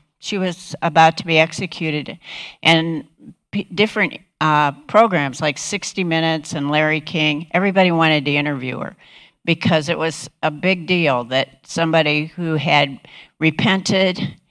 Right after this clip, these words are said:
and no one questioned her faith, not Leslie Stahl, not Larry King.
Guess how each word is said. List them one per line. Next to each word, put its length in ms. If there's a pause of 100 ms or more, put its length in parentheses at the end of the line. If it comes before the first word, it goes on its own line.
(240)
and 160
no 140
one 180
questioned 500
her 80
faith, 460
not 260
Leslie 460
Stahl, 600
not 280 (240)
Larry 380
King. 380